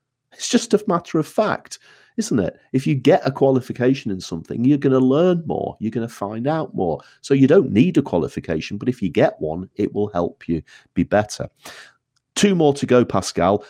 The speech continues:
Market leading. How many people say, "We are market leading"? But again, what does it mean? Leading in what respect? Is it the biggest? Is it the quickest? Is it the cheapest? Most reviews? Fastest delivery?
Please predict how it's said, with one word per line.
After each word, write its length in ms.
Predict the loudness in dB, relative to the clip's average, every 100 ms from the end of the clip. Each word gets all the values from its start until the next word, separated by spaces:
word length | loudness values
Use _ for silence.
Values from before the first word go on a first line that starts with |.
| -4
Market 640 | 0 4 2 4 2 4
leading. 560 | 4 4 2 0 0 -8 _ _ -8
How 200 | -2 0
many 220 | 4 4
people 320 | 6 4 2
say, 300 | -2 0 2
"We 180 | 4 4
are 140 | 4
market 500 | 2 0 0 -2 -2
leading"? 360 | 0 0 0 -2
But 200 | -4 -4
again, 380 | -2 0 0 0 -6
what 240 | -4 -4 -2
does 180 | -2 -2
it 140 | 0
mean? 340 | 2 2 0 -4 _ 0
Leading 400 | 2 2 2 0
in 100 | 2
what 220 | 0 0
respect? 520 | -6 0 0 0 -2
Is 120 | -2
it 180 | -4 -4
the 80 | -8
biggest? 560 | 0 4 4 2 -6 -16 _ -12
Is 100 | -10
it 60 |
the 80 | -8
quickest? 420 | -2 2 2 0
Is 140 | -6 -8
it 80 |
the 60 | -8
cheapest? 480 | 0 2 4 2 2
Most 360 | 0 0 0
reviews? 500 | -6 0 4 4 2
Fastest 480 | -2 -2 -2 -12 -12
delivery? 600 | -6 2 2 4 6 4